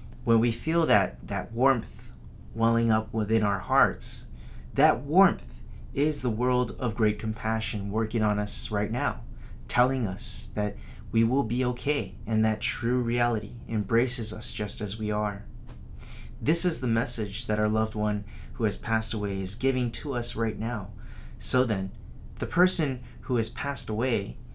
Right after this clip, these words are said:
becomes essentially the messenger. And the message is Namo Amida Butsu, which is the encapsulation of true reality or great compassion.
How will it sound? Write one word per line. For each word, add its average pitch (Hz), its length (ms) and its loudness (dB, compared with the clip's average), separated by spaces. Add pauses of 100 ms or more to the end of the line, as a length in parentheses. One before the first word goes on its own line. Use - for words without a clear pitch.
(300)
becomes 127 560 0
essentially 107 600 2 (340)
the 104 100 2
messenger. 113 680 2 (840)
And 113 160 4
the 110 60 8
message 123 800 2
is 139 640 2 (320)
Namo 104 320 2
Amida 95 360 -2
Butsu, - 360 -6 (320)
which - 560 0 (160)
is 143 340 0
the 113 120 -6
encapsulation 104 1080 -2
of 107 420 -2 (280)
true 120 320 -2
reality 101 640 -2 (120)
or 113 160 -6
great 95 340 -4 (300)
compassion. - 800 -6